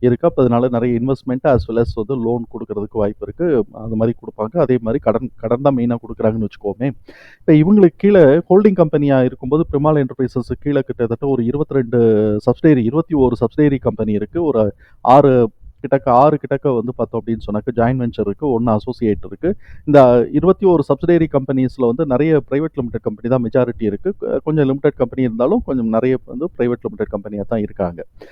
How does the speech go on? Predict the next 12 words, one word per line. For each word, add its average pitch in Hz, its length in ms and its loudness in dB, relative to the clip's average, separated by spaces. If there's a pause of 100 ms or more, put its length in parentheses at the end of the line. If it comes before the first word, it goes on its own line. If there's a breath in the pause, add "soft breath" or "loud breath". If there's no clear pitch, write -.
(160 loud breath)
So, - 120 -2
இப்ப - 120 0
இப்படி 160 220 4
இருக்கு 180 220 6
இந்த 147 200 4
இதுல. 127 300 2
இவங்களுடைய 160 360 4 (120)
பிரைம் 202 220 2
பிசினஸ்ன்னு 160 560 -2
நம்ம 147 260 0
பார்த்தோம் 139 380 2
அப்படின்னு 131 200 -2